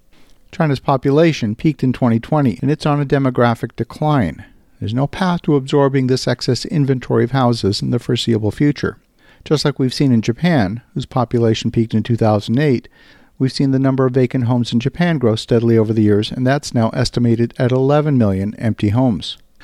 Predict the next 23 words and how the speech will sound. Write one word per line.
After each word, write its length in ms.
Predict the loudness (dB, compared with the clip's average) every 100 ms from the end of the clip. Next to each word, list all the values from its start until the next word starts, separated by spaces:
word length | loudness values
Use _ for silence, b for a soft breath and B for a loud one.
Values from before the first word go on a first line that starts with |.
| B B
One 140 | 0
of 60 | 0
the 60 | 0
consequences 720 | 0 0 0 -2 -2 0 0
of 120 | 2
this 180 | 0 0
glut 240 | 2 2
of 80 | 2
housing 340 | 2 2 2
in 100 | 2
China 440 | 0 -2 0 0 0
is 140 | -2
that 140 | -2 0
many 340 | 2 4 4
of 80 | 2
the 80 | 2
manufacturers 840 | 2 2 2 0 0 2 0 0
who 120 | -2 -2
supplied 420 | -2 0 0 0
the 60 | -2
Chinese 380 | 0 2 0
construction 640 | 0 -4 -2 -2 -2 -2 0
industry 500 | 2 0 0 0